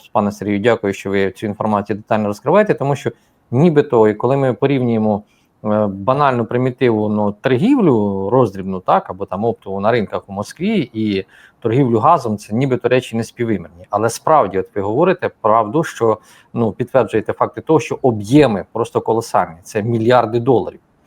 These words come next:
Мільярди, мільярди доларів, і в цьому зацікавлена і сім'я Алієва, звісно, які контролюють чимало бізнесу в самому Азербайджані, і Алієв,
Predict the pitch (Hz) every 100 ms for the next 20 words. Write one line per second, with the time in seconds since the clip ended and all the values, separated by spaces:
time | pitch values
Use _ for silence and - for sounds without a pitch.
0 | _ - - - - 113 113 160 143 135
1 | 123 123 127 113 113 165 208 175 120 113
2 | 113 - 156 147 117 - - 135 131 117
3 | 113 113 117 110 107 143 180 170 147 160
4 | 156 135 131 135 139 135 135 135 135 127
5 | - 127 123 117 110 117 110 - 110 120
6 | 113 113 107 107 104 101 107 107 104 101
7 | 101 95 95 107 160 151 143